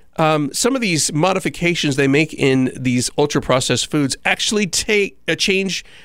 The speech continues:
how your taste buds react to these foods and make you wanna eat them more. I'm like, "You guys are crazy. What mind games are this?" But in any case, I thought the, the article brought a, a really good way for you to find out if the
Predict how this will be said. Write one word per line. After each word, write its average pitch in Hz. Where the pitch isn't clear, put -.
how 160
your 156
taste 170
buds 143
react 147
to 139
these 123
foods -
and 143
make 180
you 185
wanna 160
eat 127
them 165
more. 226
I'm 127
like, 80
"You 143
guys 95
are -
crazy. 208
What -
mind 147
games 135
are 113
this?" -
But 185
in -
any 247
case, 131
I 165
thought 170
the, -
the 160
article 160
brought 156
a, 143
a 135
really 160
good 135
way 123
for 120
you 113
to 110
find 120
out 101
if 104
the 104